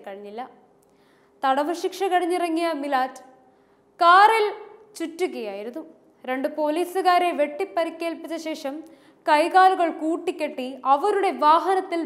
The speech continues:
ബന്ധിച്ച ശേഷം പെട്രോൾ ഒഴിച്ച് ജീവനോടെ ചുട്ടുകൊന്നു. പിന്നെയും കൊലപാതകങ്ങൾ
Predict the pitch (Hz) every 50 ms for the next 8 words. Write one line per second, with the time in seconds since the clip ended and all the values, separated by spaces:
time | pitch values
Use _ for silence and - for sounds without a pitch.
0 | 247 233 262 285 294 294 349 - - 339 311 330 320 302 - - 240 220 196 -
1 | - - 262 254 254 - - - 349 359 359 349 320 320 302 311 - 302 269 214
2 | 294 - - - - _ - 254 240 349 381 392 453 453 440 453 440 427 415 359
3 | 349 302 - - - 311 285 302 - - 302 262 - 208 202 214 285 294 - -
4 | _ _ _ _ _ _ _ _ _ _ _ - 269 254 262 277 285 311 320 320
5 | 320 - - - - - - 294 294 302 311 359 381 381 392 403 392 370 349 302